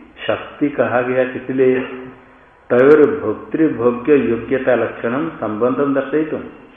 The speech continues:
दृक् के साथ दृश्य का संबंध है,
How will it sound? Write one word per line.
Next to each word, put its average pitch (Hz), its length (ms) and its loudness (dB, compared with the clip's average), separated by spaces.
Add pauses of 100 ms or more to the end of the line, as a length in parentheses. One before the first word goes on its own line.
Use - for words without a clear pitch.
(480)
दृक् 127 540 0
के 147 80 -2
साथ 131 320 -2 (140)
दृश्य 113 320 -6
का 131 180 0
संबंध 113 600 -4
है, 101 260 -4